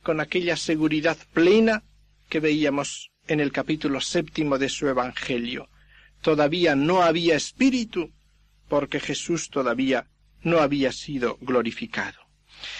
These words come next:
El don del Espíritu proviene, pues, de Cristo, crucificado, resucitado, glorificado. Está a la diestra del Padre. Participa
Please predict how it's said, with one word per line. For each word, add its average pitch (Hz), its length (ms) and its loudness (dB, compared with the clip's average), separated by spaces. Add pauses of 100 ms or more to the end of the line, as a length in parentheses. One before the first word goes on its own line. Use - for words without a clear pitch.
(100)
El 160 200 4
don 175 180 2
del 170 140 2
Espíritu 196 540 -4
proviene, 143 440 2
pues, 160 360 2
de 147 180 2
Cristo, 202 760 4
crucificado, 208 1040 2
resucitado, 226 920 0
glorificado. 185 800 2 (800)
Está 220 400 2
a - 20 6
la 233 120 6
diestra 240 460 4
del 214 220 6
Padre. 117 560 0 (760)
Participa 240 880 2